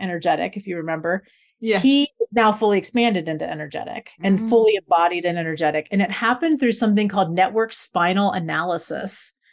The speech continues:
Speaker 1: um, N S A, which is a form of chiropractic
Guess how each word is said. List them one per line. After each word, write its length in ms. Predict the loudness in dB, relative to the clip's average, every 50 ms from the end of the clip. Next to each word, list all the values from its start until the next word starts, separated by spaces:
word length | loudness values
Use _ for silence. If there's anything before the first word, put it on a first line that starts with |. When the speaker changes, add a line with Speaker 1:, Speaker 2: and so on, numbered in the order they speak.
| _ -20 -20 -20 -20 _ _ _ -2
Speaker 1:
um, 320 | 2 2 2 2 0 -2 -2
N 120 | 0 2 2
S 240 | 2 2 0 2 2
A, 320 | 2 2 2 -2 -4 -4 -4
which 160 | -4 -2 -2
is 80 | -2 -2
a 40 | -2
form 240 | 0 2 2 2 2
of 100 | 0 0
chiropractic 920 | 2 2 4 4 4 2 0 -2 -2 -2 -2 -4 -4 -6 -6 -8 -8 -14